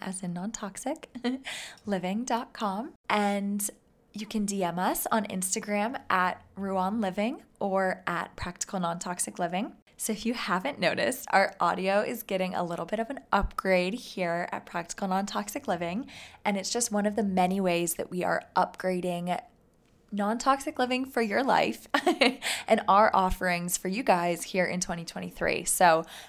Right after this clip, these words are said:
I'm gonna take a couple minutes just to plug some of the super exciting things we have going on at Ruan Living. We offer so many different ways to connect with you guys. I mean, our mission here at Ruan Living is really to simplify non-toxic living because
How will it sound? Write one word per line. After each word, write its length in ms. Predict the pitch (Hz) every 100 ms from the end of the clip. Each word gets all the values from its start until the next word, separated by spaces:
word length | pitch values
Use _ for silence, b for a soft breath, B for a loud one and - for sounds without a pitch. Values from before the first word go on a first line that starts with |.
| -
I'm 100 | 185
gonna 160 | 170 175
take 200 | 240 214
a 40 |
couple 300 | - - 190
minutes 340 | 185 185 -
just 140 | - -
to 80 | 185
plug 340 | - 160 160
some 160 | - 190
of 100 | 185
the 80 |
super 360 | 180 - 165 -
exciting 420 | - - 165 185
things 280 | 190 170 170
we 60 | 180
have 180 | 175
going 260 | 170 170 165
on 180 | 165 165
at 120 | -
Ruan 320 | 190 180 208
Living. 400 | 185 175 175 214 B B B B -
We 120 | -
offer 420 | 208 214 233 226
so 300 | - 226 214
many 160 | 240 254
different 300 | 247 269 190
ways 300 | 180 180 -
to 120 | 202
connect 320 | 202 180 175
with 80 | 175
you 80 | 175
guys. 400 | 160 151 156 -
I 40 | 180
mean, 120 | 175
our 100 | 180
mission 300 | 175 - 202
here 160 | 220 202
at 80 |
Ruan 280 | - 175 170
Living 260 | 165 165 170
is 200 | 165 175
really 260 | 175 165 165
to 100 | 180
simplify 520 | - 165 175 - 175
non-toxic 640 | 170 170 170 170 - 180
living 320 | 160 165 185
because 540 | 185 175 170 - 156